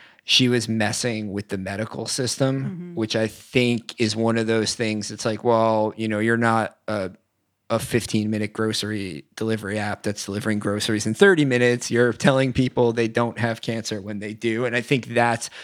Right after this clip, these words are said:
Speaker 1: a different type of <laughs> re-, regulation that she
Speaker 2: Yeah.
Speaker 1: brought on herself.
Speaker 2: I think that's probably true. And it's also, I mean, the, you know, the medical industry in general is fucked at, at every level in a kind of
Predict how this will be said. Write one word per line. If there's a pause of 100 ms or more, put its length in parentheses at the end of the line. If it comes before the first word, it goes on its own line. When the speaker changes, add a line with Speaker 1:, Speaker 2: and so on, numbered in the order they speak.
(320)
Speaker 1:
a
different
type
of
<laughs>
re-, (320)
regulation
that
she
Speaker 2:
Yeah.
Speaker 1:
brought
on
herself.
Speaker 2:
I
think
that's
probably
true.
And
it's
also,
I
mean,
the, (260)
you
know, (260)
the (320)
medical
industry
in
general
is
fucked
at,
at
every
level (300)
in
a
kind
of